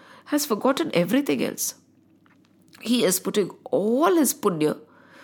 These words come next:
all his tapas power, all the knowledge that he knows,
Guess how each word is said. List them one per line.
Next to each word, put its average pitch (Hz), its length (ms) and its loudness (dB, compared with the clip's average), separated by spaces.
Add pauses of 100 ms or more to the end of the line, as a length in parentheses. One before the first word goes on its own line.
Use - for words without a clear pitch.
(280)
all 294 360 4
his 320 160 4
tapas - 400 0
power, 143 320 0 (500)
all 302 600 4
the 262 100 4
knowledge 240 480 2
that 220 160 2
he 190 100 0
knows, 160 460 -2